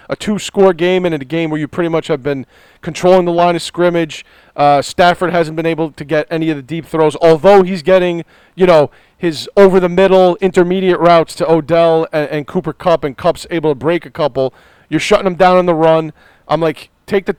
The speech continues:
take the two-score lead here, and all is, all is well." Now, the Niners didn't score off that first drive. You know, they actually didn't score. Uh,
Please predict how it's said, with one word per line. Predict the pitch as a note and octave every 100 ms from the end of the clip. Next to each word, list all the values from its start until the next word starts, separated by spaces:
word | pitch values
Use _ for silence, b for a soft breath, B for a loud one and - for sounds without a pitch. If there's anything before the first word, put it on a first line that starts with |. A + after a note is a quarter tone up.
| -
take | A3+
the | A#3+
two-score | - B3+ A#3 - A#3+ G#3+
lead | A3 G#3
here, | A#3 A#3
and | F#3 E3+
all | F#3 F#3+ G3 F#3
is, | D3 -
all | F3+ F3+
is | D#3
well." | D3 D3+ C3
Now, | D3+ D3 b b -
the | F3
Niners | F#3+ C4 A3+
didn't | G3+ A3+
score | - - G3 B3 E3+ D3+
off | D3 -
that | C#3
first | - D3 -
drive. | - C3+ C3+ D3 D3
You | D3
know, | C3+
they | D3
actually | E3 - C#3
didn't | D#3 G3 E3+
score. | - C3+ C3+
Uh, | C3+ C3 B2